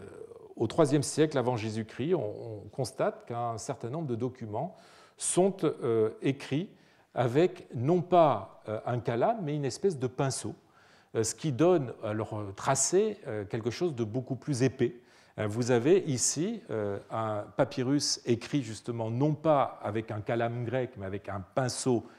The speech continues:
égyptien. Et je vous ai mis, euh, en vis-à-vis un texte grec écrit par un grec avec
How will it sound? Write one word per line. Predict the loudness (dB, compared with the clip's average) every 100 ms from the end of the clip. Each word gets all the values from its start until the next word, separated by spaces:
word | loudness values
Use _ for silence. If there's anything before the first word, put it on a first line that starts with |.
| -4
égyptien. | -2 -2 -4 -4 -2 0 2
Et | 4 2 -4 -6
je | -2
vous | 2 4 4
ai | 4
mis, | 4 4 0 -10 -8
euh, | -2 0
en | 0
vis-à-vis | 0 0 -2 -2 0 0 -2 -10 -8
un | -6
texte | -2 -4 -4 -6
grec | -4 0 0 -2 -10 _ _ _ 0
écrit | 0 0 -2
par | 0 -2 -2
un | -2
grec | 0 -2 -4 -6
avec | -2 2 2 2